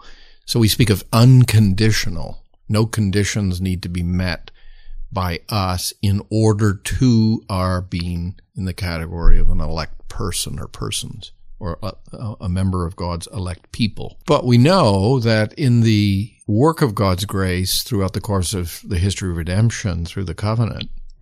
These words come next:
that he makes first with Abraham and is administered diversely over time and fulfilled ultimately in Christ, that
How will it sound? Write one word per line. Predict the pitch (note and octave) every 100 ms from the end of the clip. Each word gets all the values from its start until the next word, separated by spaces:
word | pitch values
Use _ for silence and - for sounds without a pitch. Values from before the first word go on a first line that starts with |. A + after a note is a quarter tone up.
| - _ _
that | G#2+
he | F#2
makes | F2 F#2+ F#2 -
first | G2 E2+ - -
with | E2+ -
Abraham | G2 G2+ F2+ F2 F2 F2+ F2+
and | D2+ E2 - - - - - _ _ - - -
is | G#2+ G2
administered | E2+ F#2+ F#2+ G2 F2+ - G2+ F#2 F2
diversely | F2 E2+ F#2+ F2 - G2 F2+ F2+
over | F2+ F2 E2+
time | G2 F#2+ F2+ F#2
and | E2+ D#2+
fulfilled | F2 - G2 F#2+
ultimately | F#2 F2+ F2+ E2 - F#2
in | D#2+ E2+
Christ, | - B2 G2+ F2 - - - - - - - - - - _ - - - -
that | G#2 A2+ G#2+ G#2 G#2